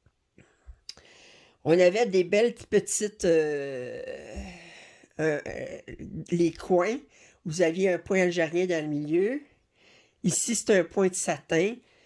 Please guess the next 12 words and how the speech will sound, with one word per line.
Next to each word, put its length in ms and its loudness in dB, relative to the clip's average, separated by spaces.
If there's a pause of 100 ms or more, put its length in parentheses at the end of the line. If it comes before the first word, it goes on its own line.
(280)
Puis 120 -2
vous 220 -4
aviez 340 0
des 260 0
quarts 340 2
de 120 -2
point 240 -2
ici 340 -2
pour 100 -16
faire 280 -6
les 220 -4
fleurs. 640 -6